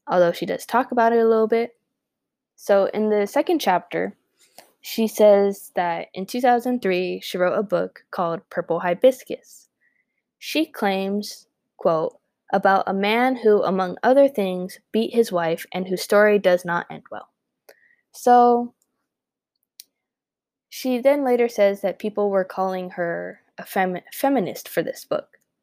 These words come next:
which I thought didn't make sense. You know, it doesn't add up. Why would somebody call you a feminist for talking about a man beating his wife? So I looked up a summary of the book, and that's not what the reviews say.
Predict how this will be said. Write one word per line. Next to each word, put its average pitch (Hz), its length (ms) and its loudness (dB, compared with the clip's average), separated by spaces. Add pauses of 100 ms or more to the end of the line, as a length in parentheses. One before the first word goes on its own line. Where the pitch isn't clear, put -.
(480)
which 247 140 0
I 339 80 6
thought 285 220 4
didn't 220 240 4
make 170 180 -4
sense. - 460 -16 (260)
You - 80 -10
know, 175 160 -2
it 180 80 0
doesn't 214 300 0
add 190 160 2
up. 180 320 -4
Why 196 180 4
would 208 240 0
somebody 196 440 0
call 190 220 -4
you 175 180 -2
a 170 40 -6
feminist 170 520 -8
for 180 100 -6
talking 175 260 -6
about 165 340 -6
a 175 60 -12
man 180 280 -10
beating 170 340 -4
his - 180 -16
wife? - 400 -8 (1040)
So - 160 2
I 381 140 6
looked 302 260 6
up 208 220 4
a 208 80 0
summary 240 560 -2
of 180 100 -8
the 190 80 -12
book, - 320 -8 (460)
and 233 80 -4
that's 247 180 -2
not 233 400 0
what 185 300 -2
the 170 80 -4
reviews 202 420 0
say. - 360 -10